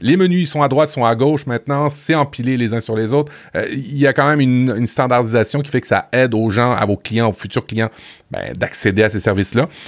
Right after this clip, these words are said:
Et puis, ben, à vous, ben, de tout de suite publier du contenu ou publier, ben, vos,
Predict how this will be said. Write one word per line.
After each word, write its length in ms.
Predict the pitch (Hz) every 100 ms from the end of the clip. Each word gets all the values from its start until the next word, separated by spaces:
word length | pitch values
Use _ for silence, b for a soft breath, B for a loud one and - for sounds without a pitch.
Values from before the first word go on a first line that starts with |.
| B
Et 80 | 107
puis, 160 | 104 123
ben, 180 | 110 117
à 140 | 117
vous, 200 | 107 120
ben, 260 | 139 113 113
de 180 | 101 107
tout 220 | 101 -
de 60 | 120
suite 200 | 135 139
publier 460 | - 110 104 110
du 100 | 113
contenu 520 | 104 110 101 - 127 139
ou 140 | 120
publier, 440 | 95 117 104 107 127
ben, 180 | 101
vos, 140 | 98